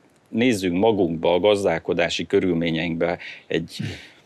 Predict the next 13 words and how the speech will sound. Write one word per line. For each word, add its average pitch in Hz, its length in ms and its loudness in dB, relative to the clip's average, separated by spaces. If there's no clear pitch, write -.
nagyobb 127 440 4
odafigyeléssel, 82 1000 0
tehát, 78 300 -2
hogy 113 180 0
hangsúlyozottan 98 800 2
nem 135 260 2
kicsi 87 400 -2
odafigyeléssel, 80 1040 -2
nagyobb 117 420 0
odafigyeléssel, 82 1120 -2
okosabb 110 540 2
agrotechnológiával, 85 1400 0
a, 85 120 -4